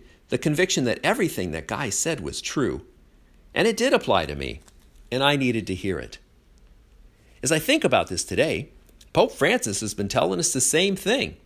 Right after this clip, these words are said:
if we will just listen. I listened intentfully and prayerfully to the rest of that conference,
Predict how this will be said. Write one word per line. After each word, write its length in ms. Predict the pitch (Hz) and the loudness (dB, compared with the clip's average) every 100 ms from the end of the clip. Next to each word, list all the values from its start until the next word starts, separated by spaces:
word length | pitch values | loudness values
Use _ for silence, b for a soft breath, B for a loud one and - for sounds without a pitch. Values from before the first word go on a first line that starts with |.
| - | -10
if 180 | 135 175 | -8 -4
we 140 | 151 190 | -2 0
will 160 | 185 | 0
just 380 | - 120 131 - | 2 0 0 -2
listen. 420 | 87 107 - - - _ _ - - - b b b | -2 -2 -4 -8 -16 _ _ -20 -20 -20 b b b
I 100 | - | -6
listened 380 | 131 185 190 156 | 0 2 2 0
intentfully 760 | 160 147 165 160 - 82 82 - - - - | -2 0 0 0 -6 -10 -10 -14 -20 -20 -4
and 180 | 117 131 | -2 0
prayerfully 640 | - 139 131 76 58 - - | 4 4 2 -4 -8 -12 -10
to 100 | - | -4
the 100 | 110 | 0
rest 240 | 110 117 - | 2 0 -2
of 80 | 85 | -4
that 200 | 76 - | -4 -4
conference, 540 | 87 - - - | -6 -6 -12 -14